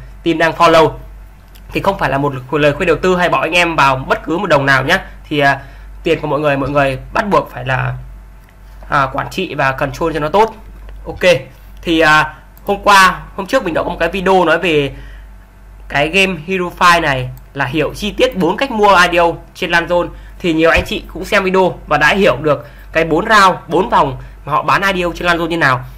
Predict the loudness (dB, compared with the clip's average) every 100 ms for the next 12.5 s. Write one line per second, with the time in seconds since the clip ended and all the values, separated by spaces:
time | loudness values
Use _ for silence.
0 | -4 -2 2 4 4 2 0 -6 -8 -14
1 | -16 -4 -4 2 2 2 -2 -2 0 2
2 | 0 -4 -18 -20 -8 -6 0 2 2 -2
3 | -4 2 2 2 0 2 0 -4 -6 -4
4 | -2 -4 -8 -14 -18 -12 -2 0 0 4
5 | 4 4 2 -2 -2 -2 -6 -14 -12 -8
6 | -6 -6 -6 -2 -2 -4 0 0 0 -6
7 | -2 -2 0 0 2 2 4 2 0 -10
8 | -18 -10 -2 0 0 0 0 0 -2 -4
9 | -6 -8 -18 -20 -20 -20 -10 -4 -2 -4
10 | 0 0 2 -2 -2 -12 -20 -12 -4 0
11 | 2 4 2 0 -4 -2 -2 -4 -4 -6
12 | -2 -2 0 -2 -4